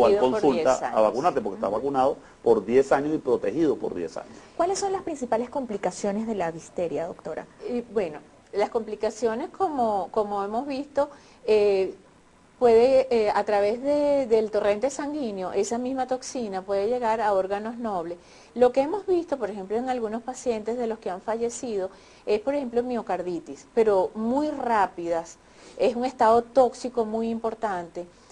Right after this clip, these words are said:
Speaker 1: Hemos visto pacientes con fallas renales muy importantes y obviamente son órganos nobles que al estar tan comprometidos entonces conducen a la muerte.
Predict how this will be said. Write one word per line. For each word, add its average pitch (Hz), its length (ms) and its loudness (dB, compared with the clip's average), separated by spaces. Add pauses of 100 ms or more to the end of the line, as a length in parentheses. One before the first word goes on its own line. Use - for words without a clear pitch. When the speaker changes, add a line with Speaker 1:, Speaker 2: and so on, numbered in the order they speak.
(120)
Speaker 1:
Hemos 240 240 -2
visto 269 240 -2
pacientes 214 460 -4
con 240 220 -6
fallas 202 360 0
renales 214 600 -2
muy 233 400 -2
importantes 190 760 -4 (260)
y 269 100 -2
obviamente 311 560 0
son 226 220 -6
órganos 254 400 -4
nobles 220 480 -4
que 214 160 -2
al 208 100 0
estar 226 320 -2
tan 330 240 -6
comprometidos 294 800 -2
entonces 202 340 -8
conducen 226 540 -6
a 165 80 -10
la 147 100 -8
muerte. 127 300 -12